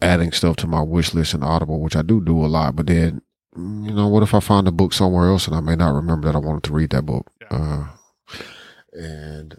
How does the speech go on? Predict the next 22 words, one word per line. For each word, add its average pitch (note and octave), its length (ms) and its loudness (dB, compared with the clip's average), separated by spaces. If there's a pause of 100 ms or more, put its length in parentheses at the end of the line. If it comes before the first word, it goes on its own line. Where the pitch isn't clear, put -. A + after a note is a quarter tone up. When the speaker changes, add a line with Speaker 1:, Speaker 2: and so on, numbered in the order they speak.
Speaker 1:
uh, D2 340 -16
so, D#2+ 160 0
yeah, E2+ 280 6
and D#2+ 100 6
I G2+ 80 6
will G2 200 6
add D#2+ 220 4
stuff D2 220 2
that - 100 0
I D2 120 4
have D2+ 180 0
read. D3+ 200 4
I, - 100 0 (120)
I D#2+ 60 2
do D#2+ 220 0
re-, E2 340 2
really D#2 300 0
need C#2+ 180 0
to C#2 60 0
build D2 300 2
that, C#2 180 2 (340)
that - 220 2